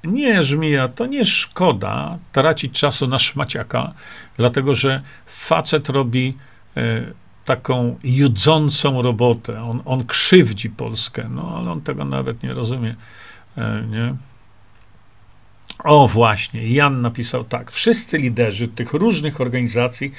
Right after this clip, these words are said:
chcą mieć władzę”. A przecież ja zrobiłem streama na temat organizacji pozasejmowych.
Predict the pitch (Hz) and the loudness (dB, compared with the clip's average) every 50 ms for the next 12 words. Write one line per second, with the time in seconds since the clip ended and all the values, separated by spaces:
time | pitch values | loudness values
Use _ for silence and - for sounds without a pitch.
0 | - - - - - - - - - - 214 214 220 220 220 - - - - 135 | -16 -16 -16 -14 -8 -6 -4 -2 0 2 2 2 2 0 -2 -4 -12 -8 -4 -2
1 | 139 139 147 143 - - - - 113 101 107 120 120 113 107 95 - - 120 - | 0 0 0 -2 -4 -10 -10 -10 -8 -2 2 2 2 2 2 -2 -8 -12 -14 -14
2 | - - - - - 104 98 - 139 127 - 156 135 117 151 151 143 165 170 165 | -18 -20 -20 -12 -12 -10 -6 -4 -4 -2 0 -2 0 0 -2 -2 0 0 -2 0
3 | 147 - - - - - 185 180 226 262 302 302 247 175 120 110 110 117 123 123 | -2 -4 -4 -6 -2 0 2 4 6 6 6 4 2 2 2 0 0 0 -2 -2
4 | 120 151 135 131 143 139 - - - - 139 135 120 131 135 135 120 101 123 151 | -2 -2 0 0 -2 -2 -4 -6 -2 0 0 2 2 2 0 0 2 2 2 2
5 | 165 - - - 151 147 151 - - 139 151 170 185 165 127 123 147 151 156 151 | 2 0 -2 -2 -2 -2 -2 -4 -2 0 2 2 2 2 2 2 2 2 0 0
6 | - - - 143 143 143 143 135 139 139 135 135 120 117 127 123 107 98 - - | -4 -2 0 0 0 2 0 0 0 0 0 0 0 0 -2 -2 -2 -4 -8 -14